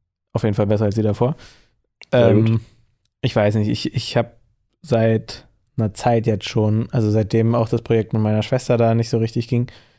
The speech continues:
Speaker 1: häng ich so ein bisschen in der Luft, hab ich das Gefühl.
Speaker 2: Ja.
Speaker 1: Ähm,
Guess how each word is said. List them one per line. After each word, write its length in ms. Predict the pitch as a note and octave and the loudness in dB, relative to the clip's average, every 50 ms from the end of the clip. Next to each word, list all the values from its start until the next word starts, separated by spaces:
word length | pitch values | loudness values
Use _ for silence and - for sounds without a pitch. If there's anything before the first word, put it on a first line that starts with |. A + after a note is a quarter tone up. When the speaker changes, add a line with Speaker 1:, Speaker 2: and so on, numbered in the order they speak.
| _ _ _ _ _ _ _ _ - | _ _ _ _ _ _ _ _ -2
Speaker 1:
häng 180 | - C#3 B2+ | 0 2 2
ich 120 | B2 A2+ - | 2 2 2
so 100 | A#2+ G#2+ | 0 2
ein 80 | G#2 | 2
bisschen 260 | G#2+ G#2 - A2+ G2+ | 0 0 0 -2 -2
in 60 | G#2+ G#2+ | 0 0
der 80 | G#2+ | 0
Luft, 360 | G2+ G2+ F#2+ - - - - | 0 -2 -2 -4 -8 -8 -4
hab 80 | - G#2 | -4 -4
ich 60 | G2 | -2
das 120 | - G#2+ - | -4 -4 -4
Gefühl. 400 | - G#2 - A#2+ A2 A#2+ D3 F3 - - - - | -4 -4 0 0 2 2 0 -2 -4 -8 -12 -8
Speaker 2:
Ja. 200 | A#2 A2 G#2+ G#2+ - - - _ _ _ _ - | -6 -4 -4 -6 -8 -10 -16 _ _ _ _ -2
Speaker 1:
Ähm, 640 | B2 A2+ G#2+ G#2+ G#2+ G#2+ G#2+ G#2+ A2 A2 A2 G#2 | 0 2 2 2 2 2 2 2 2 2 0 0